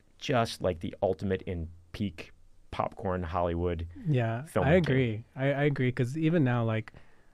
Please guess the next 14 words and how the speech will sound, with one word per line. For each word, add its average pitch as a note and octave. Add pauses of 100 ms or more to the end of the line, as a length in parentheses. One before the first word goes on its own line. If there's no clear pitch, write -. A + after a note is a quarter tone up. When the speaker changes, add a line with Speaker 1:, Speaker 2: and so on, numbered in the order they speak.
(220)
Speaker 2:
I B2
feel D3+
like, C3
I C#3
don't D3
know D3
if C3+
it's, B2
like, B2
a, A2+
a A#2
covid C3
thing, E3+
but A#2